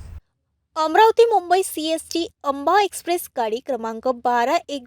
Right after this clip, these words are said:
बारा ही गाडी अमरावती ते सीएसटी मुंबई अशी आहे, परंतु ती काही महिन्यापासूनच हीच रेल्वे दादर रेल्वे स्थानकावर थांबवली जाते. अशा सर्वसामान्यांची गैरसोय होत आहे.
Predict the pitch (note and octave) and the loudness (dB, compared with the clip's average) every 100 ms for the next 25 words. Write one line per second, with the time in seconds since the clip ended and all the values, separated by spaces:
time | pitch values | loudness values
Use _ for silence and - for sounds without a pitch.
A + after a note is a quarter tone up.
0 | - B3 D#4 A3 F#3 B3+ A#3 A3 G#3+ B3+ | -6 -4 -4 -6 -6 -8 -4 -2 0 -4
1 | G4 C4+ B3+ D4+ F#4 G4 - G#4 - - | -4 -4 2 2 4 0 -2 -6 -6 -10
2 | D4+ - F4 - B3+ A3 - _ _ D4 | -8 -6 -6 -6 -10 -12 -16 _ _ -6
3 | E4 E4 A#4 A4 C#4+ B3 A3 A3 A#3+ - | -4 0 2 2 0 -4 -6 -4 -6 -6
4 | - B3 A#3+ B3 C#4+ E4 - B3+ A#3+ E4 | -8 -4 -4 -6 -8 -10 -4 -2 -2 -4
5 | F4+ F4+ E4+ E4+ E4+ E4+ A#4+ D4+ G3+ - | -6 -6 -6 -4 -4 -4 -6 -6 -8 -12
6 | _ _ _ F#4 G4 G#4 G#4 E4 F#4 C#4 | _ _ _ -2 0 2 2 0 -2 0
7 | A#3+ B3 F4+ F#4+ E4 D#4+ E4+ D#4+ B3 A#3 | 2 2 2 0 -2 -4 -6 -4 -4 -2
8 | A#3+ B3 A#3+ - - B3+ D4 C#4+ G#3+ G#3+ | -2 0 0 -4 -8 -6 -6 -6 -6 -6
9 | A3 G#3+ G3+ _ _ _ - B3 C4 C4 | -6 -8 -12 _ _ _ -8 -6 -2 -4
10 | C#4+ D4+ C4 E4 F#4+ D#4+ E4 E4 F4 - | -2 -4 -4 -4 -6 -8 -8 -8 -10 -8
11 | B3+ A#3+ B3+ C#4 - G4 F#4 C4+ G#3+ G#3+ | -10 -2 2 2 2 -4 -2 -4 -6 -8
12 | A3+ - | -8 -8